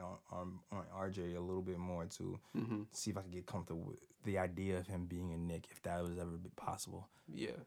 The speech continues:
Speaker 1: Yeah. But that is our show. Yo, every time I feel like we don't have much to talk about, we end up doing, like, the
Speaker 2: Yeah, I
Speaker 1: full
Speaker 2: know, right? We all, <laughs> 'cause it's like, yeah, we actually did the two hours.
Speaker 1: That's insane.
Speaker 2: <laughs>
Speaker 1: All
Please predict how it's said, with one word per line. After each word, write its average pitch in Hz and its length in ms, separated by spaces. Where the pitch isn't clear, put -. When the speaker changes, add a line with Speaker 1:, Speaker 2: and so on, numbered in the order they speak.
Speaker 1:
Yeah. - 160
But 247 300
that 233 240
is 185 180
our 131 200
show. 151 720
Yo, 175 180
every 185 180
time 302 160
I 277 80
feel 208 160
like 180 120
we 170 60
don't 170 100
have 151 120
much 143 180
to 135 60
talk 127 180
about, 127 180
we 117 100
end 120 80
up 104 100
doing, 104 220
like, 92 140
the 160 60
Speaker 2:
Yeah, 117 180
I 120 40
Speaker 1:
full 117 80
Speaker 2:
know, 117 160
right? 107 320
We 127 140
all, 139 120
<laughs> 147 260
'cause 139 180
it's 143 100
like, 139 200
yeah, 175 180
we 220 140
actually 339 280
did 339 180
the - 60
two 294 180
hours. 330 320
Speaker 1:
That's 143 220
insane. 104 440
Speaker 2:
<laughs> 156 60
Speaker 1:
All - 60